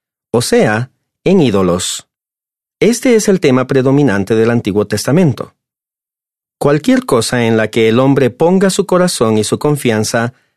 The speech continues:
pasa a ser su Dios. Y si su Dios no es el Dios verdadero y viviente de Israel,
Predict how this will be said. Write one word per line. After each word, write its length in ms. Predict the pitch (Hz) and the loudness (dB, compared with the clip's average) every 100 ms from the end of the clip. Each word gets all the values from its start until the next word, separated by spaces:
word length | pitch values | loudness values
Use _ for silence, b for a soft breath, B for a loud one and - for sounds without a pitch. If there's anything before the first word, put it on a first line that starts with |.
| _ | _
pasa 480 | - 165 180 190 175 | -4 -2 0 0 0
a 40 | 117 | 0
ser 300 | - 127 139 | 0 -2 -2
su 200 | - 139 | -2 0
Dios. 520 | 104 92 - - - _ _ _ _ - | 0 0 -4 -8 -14 _ _ _ _ -12
Y 100 | - | -6
si 120 | 95 | -4
su 160 | - 117 | -2 2
Dios 360 | 135 147 147 | 2 2 2
no 200 | 143 131 | 0 2
es 220 | 131 131 | 2 0
el 160 | 123 107 | -2 -2
Dios 300 | 110 131 185 | 0 0 2
verdadero 580 | 185 180 175 123 113 110 | 0 0 2 2 2 2
y 80 | 107 | 0
viviente 520 | 110 110 110 117 123 | -2 0 0 0 0
de 120 | 113 | 0
Israel, 680 | 113 123 156 113 98 98 | 0 -2 -2 0 -2 -4